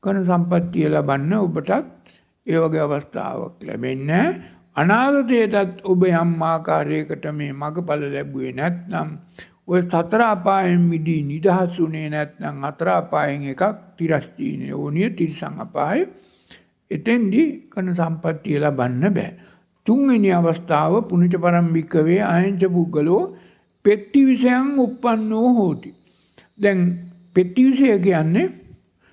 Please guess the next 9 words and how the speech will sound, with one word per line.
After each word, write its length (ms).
අනුන් 360
දෙන 240
පින 280
ලබා 400
ගන්න 380
පේ 300
වෙලා 340
ඉන්න 340
පුද්ගලයෝ. 540